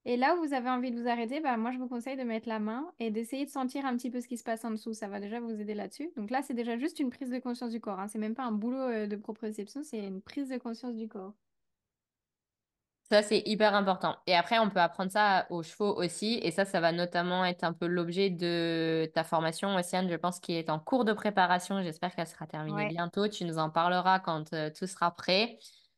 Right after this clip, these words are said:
Speaker 2: Mais
Speaker 1: Oui.
Speaker 2: voilà, les chevaux peuvent aussi avoir conscience de leur corps quand on leur apprend. En attendant, pour leur travailler leur proprioception à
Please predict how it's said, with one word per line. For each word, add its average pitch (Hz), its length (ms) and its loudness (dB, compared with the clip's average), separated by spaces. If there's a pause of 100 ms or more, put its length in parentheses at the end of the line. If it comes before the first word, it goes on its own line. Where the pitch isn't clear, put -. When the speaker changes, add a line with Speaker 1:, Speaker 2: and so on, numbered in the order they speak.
(120)
Speaker 2:
Mais 190 140 6
Speaker 1:
Oui. 190 40 8
Speaker 2:
voilà, 190 240 8
les 165 140 2
chevaux 240 260 2
peuvent 226 240 4
aussi 196 220 2
avoir 208 240 4
conscience 202 320 -2
de 190 80 2
leur 160 160 2
corps 214 240 0
quand 196 240 0
on - 20 -2
leur 180 160 4
apprend. 170 400 2
En 180 160 4
attendant, 180 640 4 (340)
pour 220 140 4
leur 196 160 4
travailler 196 440 2
leur 180 240 2
proprioception 202 920 -2
à 165 180 4